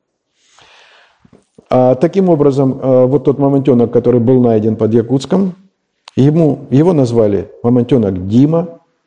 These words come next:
Э, и таким радиоуглеродным методом был определён э, его возраст. Оказывается, он жил сорок пять тысяч лет тому назад. А, точно таким же образом были определены даты смерти египетских фараонов,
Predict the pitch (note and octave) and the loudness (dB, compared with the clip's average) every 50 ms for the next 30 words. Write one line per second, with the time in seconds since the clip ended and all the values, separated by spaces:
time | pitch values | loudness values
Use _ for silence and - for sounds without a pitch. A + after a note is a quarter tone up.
0 | _ _ _ _ _ _ _ _ _ _ _ _ _ _ _ _ - B2+ B2 B2 | _ _ _ _ _ _ _ _ _ _ _ _ _ _ _ _ -2 0 2 2
1 | B2 B2 B2 - D3+ - E3+ D#3 - G3 F#3 E3 D#3 D3 D3+ D3 D3 D3+ D3+ D3+ | 2 2 0 0 0 0 -2 -2 0 -2 0 0 0 0 0 0 2 2 0 0
2 | C#3 D3 E3 G#3 A3+ - - B2+ B2+ A#2+ A#2+ A#2 C#3+ E3 F#3 - - B2+ A#2+ B2 | 0 0 0 0 0 0 -2 -2 0 0 0 0 0 0 0 0 -2 -2 -2 -2
3 | A#2+ A2 G#2 A2 A2 A#2 C3 D3 D#3 D3 C3+ C3+ _ _ _ _ _ _ _ - | -4 -2 0 0 2 2 2 2 0 -2 -6 -10 _ _ _ _ _ _ _ -6
4 | G2+ G#2 G2+ G2+ G2+ G2+ G2 G2+ - _ _ _ _ - B2 C#3+ F#3 G3 D#3+ D#3 | -4 -2 -2 -2 -2 -4 -6 -8 -12 _ _ _ _ 0 0 2 2 0 2 0
5 | D#3 C#3+ C#3 C3+ B2+ - - B2 - D#3 D#3 C#3 D3 C3 - C3 B2+ B2+ C#3+ F3+ | 0 0 0 -2 -6 -4 -4 -2 0 0 0 0 0 -2 0 -2 -2 0 -2 -2
6 | E3 - C#3 C3 B2+ C3+ - C#3 C#3 C3+ - B2+ A#2+ - - A2+ A#2+ B2 - - | -2 -2 0 -2 -2 -2 -2 -2 -4 -2 -4 -6 -6 -4 -4 -4 -4 -4 -4 -4
7 | G#2 G#2 G#2+ A2+ G#2 F#2 F2+ - - - - _ _ _ _ _ _ _ _ _ | -4 -2 -2 -2 -4 -4 -6 -10 -16 -20 -20 _ _ _ _ _ _ _ _ _
8 | _ _ _ _ _ _ _ _ - _ _ _ _ _ _ _ _ - - - | _ _ _ _ _ _ _ _ -20 _ _ _ _ _ _ _ _ -20 -20 -20
9 | - - - - _ _ _ _ _ - B2+ C3 C3 C3+ C3+ C3+ A#2+ G#2+ G#2 G#2 | -20 -20 -20 -20 _ _ _ _ _ -2 0 0 2 2 2 0 -2 -4 -10 -16
10 | - - - D#3+ D3+ - E3 C3 D#3+ C#3+ - D#3 D3 C#3+ B2+ C#3 D3+ E3 F#3 F3+ | -8 -2 0 0 0 0 -2 -2 -2 -4 -2 -2 -2 0 2 2 2 2 2 2
11 | F3+ E3 D3 D3+ C#3+ C3+ A#2+ B2 C3+ C3+ C3 C3+ C3+ A#2+ - B2+ B2 - C3 C3 | 2 2 2 0 0 0 0 2 2 2 2 2 0 0 0 -4 -4 -2 -2 -2
12 | B2 C3+ C3+ C#3 C#3 C#3 C3+ C3+ A2 - A2+ G#2+ A2 B2+ C#3 C3+ C3+ C3 - - | 0 2 2 2 2 2 0 0 -2 -4 -4 -2 0 0 0 0 -2 -6 -6 -4
13 | - B2 B2 B2 A#2+ B2 - C3+ C3 B2+ A#2 G#2+ A2+ A2+ A#2+ A#2 - - C3+ C3 | -2 0 0 0 0 -2 -4 -4 -2 -2 0 -2 -2 -4 -4 -8 -6 -6 -8 -8
14 | - - D3+ D#3 F3 G3+ G3+ D3 F#2 E2 D#2+ - - _ | -4 -2 -2 0 2 2 2 0 -2 -4 -8 -12 -16 _